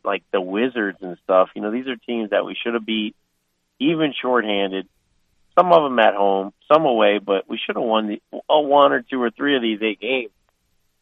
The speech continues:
And just, uh, you know, uh, you, we're in the playoff mix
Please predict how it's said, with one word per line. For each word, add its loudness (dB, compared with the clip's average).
And 2
just, -6
uh, -12
you -10
know, 0
uh, -8
you, -10
we're -2
in 0
the -4
playoff 2
mix -14